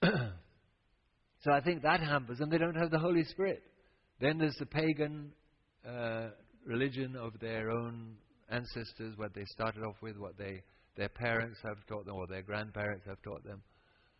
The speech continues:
And so that attacks them, and especially when things are going badly and where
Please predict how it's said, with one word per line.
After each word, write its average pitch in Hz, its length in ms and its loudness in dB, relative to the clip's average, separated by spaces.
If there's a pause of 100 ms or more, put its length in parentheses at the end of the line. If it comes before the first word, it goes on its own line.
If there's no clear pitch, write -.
(200)
And 110 300 -6 (100)
so 120 400 4 (280)
that 143 200 4 (540)
attacks 135 520 -2
them, 113 140 -2
and 117 140 -2
especially 143 480 0
when 135 240 0
things 135 320 0
are 120 100 2
going 117 340 2
badly 117 520 2
and 104 180 -4
where 104 400 2